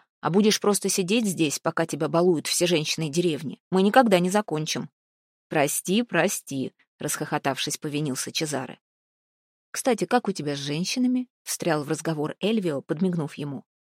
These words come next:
«Ах, эти женщины», заговорщически ответил тот, а в его воображении тем временем вырисовывался образ Пресциллы. Ему хотелось коснуться её щеки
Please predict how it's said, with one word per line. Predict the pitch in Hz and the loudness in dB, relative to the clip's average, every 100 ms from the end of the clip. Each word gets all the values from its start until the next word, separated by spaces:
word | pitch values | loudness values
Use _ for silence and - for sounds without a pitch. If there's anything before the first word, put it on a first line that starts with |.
| _ _ _ _ _ | _ _ _ _ _
«Ах, | 147 190 - | -2 0 -2
эти | - 135 | -6 -4
женщины», | 131 185 220 - 143 156 _ _ - | 0 0 0 -2 -6 -10 _ _ -4
заговорщически | 160 160 160 156 - - - 147 | 0 2 2 0 -2 -4 -4 -4
ответил | 156 151 139 143 | -6 -6 -4 -4
тот, | - 254 - _ - - - | -4 -4 -6 _ -20 -20 -6
а | 160 | 2
в | |
его | 170 202 254 | 4 4 6
воображении | 233 214 226 247 285 254 | 6 6 4 4 4 4
тем | 226 220 | 4 4
временем | 208 226 220 214 202 185 | 4 4 4 4 2 2
вырисовывался | 180 185 202 208 202 190 180 190 | 2 2 0 0 0 0 0 0
образ | 180 180 180 - | 2 2 0 -2
Пресциллы. | - 185 - - 196 160 120 - _ _ _ _ _ - | -4 -4 -6 -4 0 0 -4 -12 _ _ _ _ _ -10
Ему | 156 151 | -4 -2
хотелось | - 214 208 220 | -2 0 0 0
коснуться | 262 247 196 180 202 | 0 0 0 0 0
её | 196 | 2
щеки | 214 - 247 - 165 165 | 2 -2 -4 -4 -6 -6